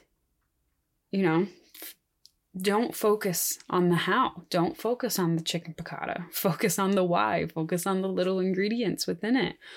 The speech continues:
Why do you want this? What does it give you? What about this is fulfilling for you emotionally? And why is it fulfilling for you? And then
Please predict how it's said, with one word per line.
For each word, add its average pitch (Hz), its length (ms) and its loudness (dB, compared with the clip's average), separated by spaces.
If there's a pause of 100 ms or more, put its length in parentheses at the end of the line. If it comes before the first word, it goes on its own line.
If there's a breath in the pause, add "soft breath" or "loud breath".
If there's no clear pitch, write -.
(200 loud breath)
Why 220 360 4
do 220 100 2
you 196 160 2
want 160 260 0
this? - 300 -8 (360 loud breath)
What 190 380 0
does 190 200 0
it 165 120 0
give 165 240 -4
you? 160 340 -4 (340 loud breath)
What 208 260 4
about 220 440 -2
this 175 260 -2
is - 200 -2
fulfilling 180 640 0
for 170 180 -4
you 165 260 0
emotionally? 160 960 -2
And 170 300 2
why 175 480 0 (180)
is 160 220 0
it 151 220 -6 (240)
fulfilling 160 520 0
for 156 180 -6
you? 151 280 -8 (840 soft breath)
And 190 220 2
then 180 340 2